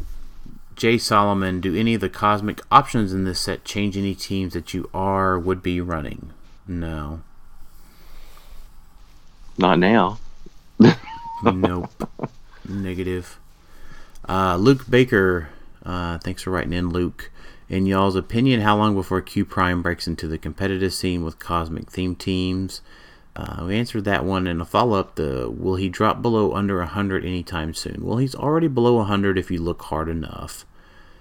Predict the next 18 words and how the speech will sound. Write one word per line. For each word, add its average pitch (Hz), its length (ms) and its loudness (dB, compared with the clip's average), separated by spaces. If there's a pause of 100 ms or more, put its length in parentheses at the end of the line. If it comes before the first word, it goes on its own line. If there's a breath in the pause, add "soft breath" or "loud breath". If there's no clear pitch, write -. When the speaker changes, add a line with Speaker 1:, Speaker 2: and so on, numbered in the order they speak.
(240 soft breath)
Speaker 1:
Um, 82 760 -4 (240)
but 98 140 -2
let's 110 220 2
just 107 160 -4
say 95 120 4
he's 90 200 -2
right 85 200 0
at 80 140 -2
a 82 60 -6
hundred 80 360 -6
right - 180 -8
now. 67 420 -8 (640 soft breath)
Um, 80 640 -6
I 92 80 -4
picked - 240 0
up - 80 -2
mine 85 260 6
for 76 360 2